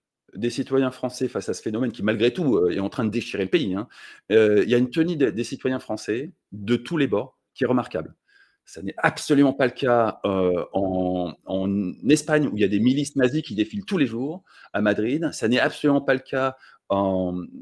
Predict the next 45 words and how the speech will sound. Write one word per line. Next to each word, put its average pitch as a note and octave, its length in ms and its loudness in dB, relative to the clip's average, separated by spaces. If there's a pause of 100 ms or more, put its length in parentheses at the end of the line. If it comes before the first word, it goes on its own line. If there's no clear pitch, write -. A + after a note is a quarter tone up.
(300)
en A2 180 2
Allemagne, C#3 560 4 (140)
où A#2 340 0
les G#2 160 0
nazis B2 500 -2
reprennent C3 880 2
du G2 200 -12
poil A#2 200 2
de G#2+ 80 0
la A2 140 4
bête A#2 320 4 (160)
et A2 80 0
où A2 440 -4
le, F2+ 220 -8
le G#2 140 -2
djihad A2+ 500 0 (440)
est G#2+ 100 -2
prôné A2+ 340 -2
tous D#3+ 180 -6
les C3+ 120 2
soirs B2 420 -4
dans G2+ 100 -6
les G2 140 0
rues G#2+ 180 -2
de, F2+ 140 0
de E2+ 100 -10
Hambourg. G2 460 -6 (160)
Ça - 160 -8
n'est A#2+ 120 2
absolument C3 520 0
pas A#2+ 140 4
le A2+ 80 2
cas C3 280 2
à G#2 220 0
Londres, B2+ 400 2
où G#2+ 160 -4
les, G2 180 -2
les F#2+ 120 -2
mecs... A#2+ 400 -4 (360)
Euh, C#2+ 60 -18 (960)
sont - 180 0
en A#2 100 6
train C3 180 4
de A2+ 60 6
voir G#2 220 6